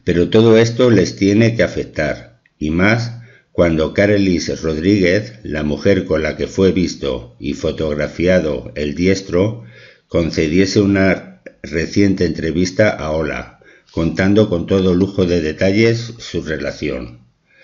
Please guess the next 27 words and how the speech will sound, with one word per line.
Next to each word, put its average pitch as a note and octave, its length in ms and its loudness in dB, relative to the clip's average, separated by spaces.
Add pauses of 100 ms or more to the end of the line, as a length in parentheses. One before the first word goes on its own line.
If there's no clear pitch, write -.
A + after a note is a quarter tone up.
(460)
Tras E2 300 0
todo A2 220 6
el A2+ 100 4
revuelo G2+ 400 4
formado, D#2+ 800 -4
por D2 180 -4
fin A#2 480 0
Eva F#2 240 0
González G2 720 0
ha F2 160 -2
querido F2+ 400 2
pronunciarse E2+ 720 0
al F2 100 2
respecto, B1 800 -8 (480)
aunque D#2+ 360 -2
manteniendo E2 640 2
la G2 160 4
discreción D#2+ 1000 0
de D2+ 140 0
la D2 220 -2
que C#2+ 120 -4
siempre G2 720 0
ha E2+ 200 0
hecho F2 320 -2
gala F#2+ 280 2
la F#2 220 0
presentadora. C2+ 1000 -8